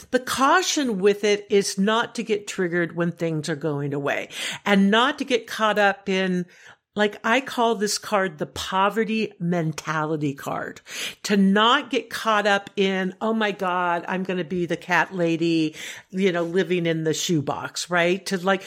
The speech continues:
really work with things are changing. What do I need to attend to? Am I okay with letting go some things to welcome in the new? It's also a time where you might wanna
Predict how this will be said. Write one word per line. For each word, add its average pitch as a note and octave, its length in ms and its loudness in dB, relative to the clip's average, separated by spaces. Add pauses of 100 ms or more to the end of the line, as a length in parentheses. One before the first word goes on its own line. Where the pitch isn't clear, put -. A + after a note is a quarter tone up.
(220)
really A#3+ 640 0 (160)
work A3 460 2
with F#3+ 240 0
things F3 340 0
are A3 100 4
changing. C#4 680 -2
What F#3 400 0
do A3 120 4
I A3 140 4
need A3 300 0
to A#3+ 140 -2
attend C4 580 0
to? - 340 -4 (500)
Am G#3 220 2
I A3 180 6
okay B3 380 2
with A3+ 240 -2
letting F3+ 300 2
go E3+ 200 2
some E3+ 260 -2
things F3 360 -2
to - 200 -2
welcome F3+ 720 -2
in D#3 220 -2
the D3+ 100 -2
new? F3 480 0 (380)
It's A#3 180 2
also B3+ 440 0
a E4+ 40 2
time A#3 380 -2
where G#3 120 0
you A3+ 180 0
might G3+ 320 0
wanna F3+ 340 -2